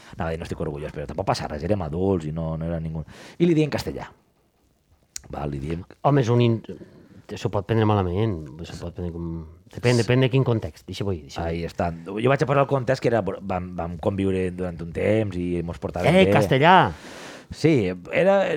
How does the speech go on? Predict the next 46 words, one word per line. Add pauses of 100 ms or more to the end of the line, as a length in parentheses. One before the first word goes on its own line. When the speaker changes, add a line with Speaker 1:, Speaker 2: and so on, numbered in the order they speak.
Speaker 1:
jugà-,
jugàvem
a
aquest
joc (260)
i
algú
pot
pensar,
eh,
pues,
eh,
si, (140)
si
volem
posar
molts
exquisits,
ja
en
cremen
a
la
foguera
de
la... (260)
m'entens?
Simplement
era,
era
un
joc,
ja
està.
Speaker 2:
Així
no
tenim
la
pell
fina.
Speaker 1:
Posem-,
Speaker 2:
Tira-li!
Speaker 1:
posem-ho
en
context,
val?